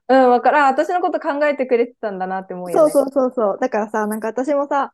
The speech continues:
Speaker 2: されて嬉しいしさ、まあ積極的にしてこうかなって思った。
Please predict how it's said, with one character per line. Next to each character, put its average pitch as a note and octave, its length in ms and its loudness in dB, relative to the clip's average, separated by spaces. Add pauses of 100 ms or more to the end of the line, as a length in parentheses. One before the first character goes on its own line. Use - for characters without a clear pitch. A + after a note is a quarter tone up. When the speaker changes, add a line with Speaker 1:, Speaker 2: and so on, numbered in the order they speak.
(120)
Speaker 2:
さ D4+ 100 0
れ D4 100 2
て D4+ 120 0
嬉 D#4 340 -4
し - 40 -10
い - 20 -20
し - 100 -20
さ、 - 240 -12 (480)
ま A#3+ 120 -10
あ A#3 60 -12
積 A3 140 -10
極 G#3+ 160 -6
的 G#3+ 200 -8
に A3 60 -8
し A3+ 60 -14
て A3 80 -10
こ G#3 140 -6
う G3+ 60 -8
か G3 100 -12
な F#3 200 -12
っ - 100 -16
て - 80 -14
思 E3 140 -10
っ G#3 100 -20
た。 - 180 -14